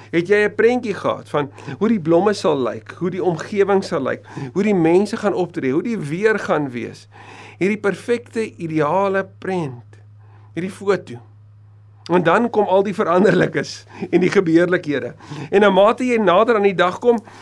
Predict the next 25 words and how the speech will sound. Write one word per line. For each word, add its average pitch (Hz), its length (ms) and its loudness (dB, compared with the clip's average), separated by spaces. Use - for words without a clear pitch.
kom 233 160 2
al 277 180 0
hierdie 262 220 0
onvoorsiene 240 720 4
uitdagings 196 920 2
en 330 140 2
ook 330 120 -4
geleenthede. 180 680 -2
En 214 100 2
as 202 80 4
die 214 140 -4
dag 208 300 0
kom, 226 200 2
word 196 220 2
jy 196 140 0
wakker 185 420 0
en 165 100 2
wat 170 160 -2
jy 180 100 -4
gedink 196 360 -4
het 185 120 -4
'n 160 40 -6
somersdag 180 640 -4
sou 185 160 -4
wees 170 280 -6